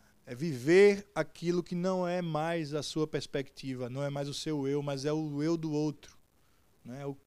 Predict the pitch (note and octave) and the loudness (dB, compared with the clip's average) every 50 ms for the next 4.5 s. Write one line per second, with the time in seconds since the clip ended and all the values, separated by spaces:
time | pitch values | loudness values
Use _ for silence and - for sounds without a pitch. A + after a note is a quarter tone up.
0 | _ _ _ _ - - - F#3 F3+ G3 G#3+ - - - G#3+ F#3+ G#3+ B3+ C4+ B3+ | _ _ _ _ -16 -4 0 2 4 4 2 0 -2 2 6 6 8 8 6 4
1 | G3 - - - C#3 A#2+ A#2+ - - - - - - - G3 A3 A#3+ A#3+ A#3 F3 | 0 -4 -6 -8 -8 -8 -10 -14 -20 -20 -20 -10 -4 0 2 4 6 6 6 4
2 | - - - F3+ F#3+ F#3+ G3+ A3 G#3 - - - - A3+ A3 G#3+ - F3 F3+ F#3 | 0 -4 2 6 8 8 8 8 6 2 -2 -4 -4 -4 -4 -2 0 0 0 2
3 | F#3 F#3 F3+ E3 C#3+ B2+ B2 B2+ C3 C3 - - G3 A#3 B3+ - C#4 A#3+ - - | 2 2 2 2 0 -4 -8 -8 -8 -10 -10 -10 -8 -8 -8 -8 -8 -10 -6 -2
4 | F3 D#3+ E3 E3 - - - F#3 F#3 G3 | 0 2 2 0 -2 -4 -6 -6 -6 -6